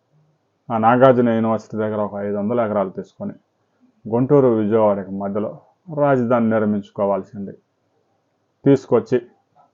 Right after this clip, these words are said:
పాలవాగు, కొండవీటి వాగు, ఈ కృష్ణానది వరదలు వచ్చినప్పుడు మునిగిపోయే ప్రాంతాల్లో అమరావతి రాజధాని పెట్టాడు. భవిష్యత్తులో ఇది మునిగిపోతుంది, ఇక్కడ రాజధానికి పనికిరాదు,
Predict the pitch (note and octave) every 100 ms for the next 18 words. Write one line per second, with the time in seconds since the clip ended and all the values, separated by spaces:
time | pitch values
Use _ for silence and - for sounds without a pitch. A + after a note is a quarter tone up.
0 | _ _ _ C3+ B2+ A#2 A2 A2 A2+ -
1 | _ _ _ _ - B2 A2+ G#2 G#2+ G#2
2 | G#2 G#2 - _ _ _ _ _ _ _
3 | _ - B2+ - A#2 - C#3+ A#2+ A2 A2+
4 | A2+ A#2 G#2+ A#2 G#2+ A2+ A2 A#2 A#2 G#2+
5 | G#2+ G2+ - G#2+ G2+ G#2 G#2 G#2 - _
6 | _ - A#2 A2 G#2+ G2 G#2 G#2+ G#2 G2+
7 | G#2+ G#2 G#2+ - A2 - _ _ _ _
8 | _ B2+ D3 D#3 E3 D#3 D#3 D3 C3 C3
9 | C3+ D3+ C#3 B2 G#2+ A2 A2+ - _ _
10 | _ _ _ A#2+ A#2+ A2 A2+ B2 A#2 A2
11 | G#2 - G#2 G#2 G2+ F#2+